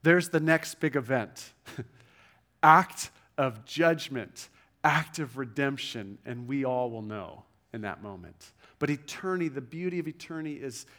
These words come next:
is, is gonna be being in the presence, the full weight and force of his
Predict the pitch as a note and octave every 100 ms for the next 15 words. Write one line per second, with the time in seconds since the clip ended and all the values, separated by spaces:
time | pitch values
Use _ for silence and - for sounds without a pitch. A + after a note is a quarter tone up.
0 | _ D3 A#2+ - - C#3 - D3+ C3 C#3
1 | B2+ - - _ _ - G3 F#3+ F3+ E3+
2 | C#3+ _ _ D3 C#3 C3 - - D3+ C3+
3 | B2 G#2+ - - - - - C3+ - -
4 | F#3+ F#3+ F3+ - - _ _ _ C3+ C3+
5 | F3+ F3 - - - _ - C#3 C3+ -
6 | F#3 F#3 D#3+ - - - - B2+ - C#3+
7 | B2+